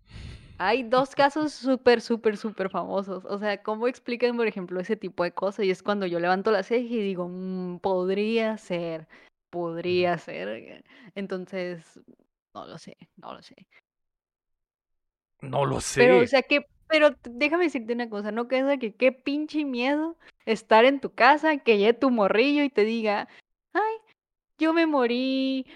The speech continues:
Speaker 1: acá",
Speaker 2: <laughs>
Speaker 1: y, y era, y era una señora, y no sé qué, y, hijo. <laughs>
Speaker 2: ¿Pero no puede ser un niño con imaginación?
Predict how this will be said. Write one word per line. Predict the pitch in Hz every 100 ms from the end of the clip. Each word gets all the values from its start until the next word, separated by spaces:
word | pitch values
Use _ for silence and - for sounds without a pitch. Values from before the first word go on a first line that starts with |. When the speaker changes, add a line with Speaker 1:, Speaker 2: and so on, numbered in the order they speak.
| -
Speaker 1:
acá", | - 214 339
Speaker 2:
<laughs> | - - - -
Speaker 1:
y, | 302
y | 294 277 285 262
era, | 269 285 285 208
y | 302 285
era | 269 285
una | 285 285
señora, | 349 254 247 269 277 285 285 269
y | 262 254 247 240
no | 254 277
sé | 294
qué, | 269
y, | 247 214 208 - _ _ _ _ _ _ _ _
hijo. | 247 226 - 254 254
<laughs> | 269 302 277 403 - -
Speaker 2:
¿Pero | 156
no | 185
puede | 233 233
ser | - 247
un | 226 220
niño | 214 220 214
con | 180 165 160
imaginación? | 147 123 - 139 120 - 117 147